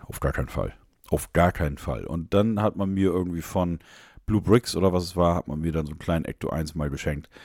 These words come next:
Ähm, der steht schön in der Vitrine. Das ist, äh, Preis-Leistungs-Verhältnis absolut im grünen Bereich.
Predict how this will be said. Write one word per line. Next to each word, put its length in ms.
Ähm, 520
der 100
steht 240
schön 180
in 60
der 120
Vitrine. 520
Das 220
ist, 320
äh, 180
Preis-Leistungs-Verhältnis 1040
absolut 540
im 160
grünen 280
Bereich. 420